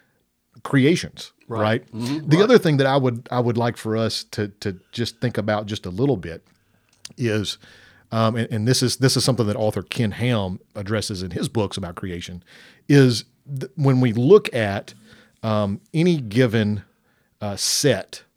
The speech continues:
Speaker 1: of beings, right? So, uh, being,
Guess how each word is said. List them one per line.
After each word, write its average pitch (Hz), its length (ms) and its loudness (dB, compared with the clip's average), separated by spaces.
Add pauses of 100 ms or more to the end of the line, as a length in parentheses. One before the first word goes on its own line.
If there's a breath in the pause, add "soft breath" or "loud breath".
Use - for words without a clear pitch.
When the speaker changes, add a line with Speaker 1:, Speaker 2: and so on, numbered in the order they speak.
(640 soft breath)
Speaker 1:
of 110 520 -2 (1600)
beings, 101 600 -2 (300)
right? 104 300 -2
So, 104 380 0
uh, 104 460 -10
being, 113 360 0